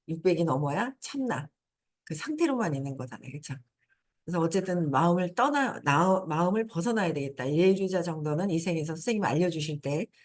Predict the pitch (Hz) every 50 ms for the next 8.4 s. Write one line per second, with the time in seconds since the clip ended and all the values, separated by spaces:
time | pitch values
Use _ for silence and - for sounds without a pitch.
0 | _ _ _ _ - 147 165 202 - 370 392 381 349 311 233 226 226 - 180 170
1 | 160 151 147 156 151 156 - 143 143 - 165 160 165 202 262 285 269 277 262 240
2 | 180 151 139 131 - 214 202 185 151 147 - _ - - - _ _ _ - 330
3 | 330 330 320 311 262 226 190 151 151 143 - 139 127 - - - - 170 165 165
4 | 160 151 160 160 151 151 151 151 151 165 160 - 151 123 165 170 170 170 165 156
5 | 143 110 127 156 170 170 165 143 139 147 - - 190 214 214 214 208 180 175 170
6 | 196 196 196 208 208 208 190 - - - 151 156 151 151 170 156 156 - - -
7 | - - - 175 190 208 226 226 233 233 226 190 170 170 185 190 196 190 190 185
8 | 175 151 156 160 156 165 156